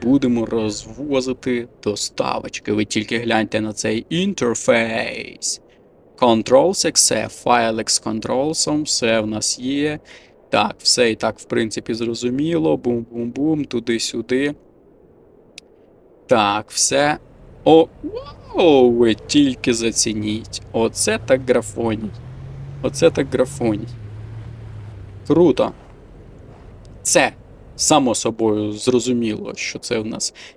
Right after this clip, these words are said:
інді-розробники. Дивіться, прикольно, файлики є. Have easy day. Yes, press it, left stick. Відразу написаний у нас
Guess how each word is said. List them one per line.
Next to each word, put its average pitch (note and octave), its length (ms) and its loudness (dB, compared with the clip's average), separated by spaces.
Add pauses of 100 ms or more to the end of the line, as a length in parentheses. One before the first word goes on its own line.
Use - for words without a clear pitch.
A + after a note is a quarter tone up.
інді-розробники. D3+ 1040 4 (1000)
Дивіться, G2+ 240 -2
прикольно, G#2 440 -2
файлики D3 520 0
є. B2+ 280 -2 (460)
Have F3+ 200 6
easy C#3+ 540 -2
day. A#2 480 0 (580)
Yes, B2 400 -6
press C3+ 500 2
it, - 120 -14
left B2+ 300 0
stick. - 560 -4 (540)
Відразу A2 600 -2 (560)
написаний G#2+ 600 -6
у A2 60 -6
нас - 280 -6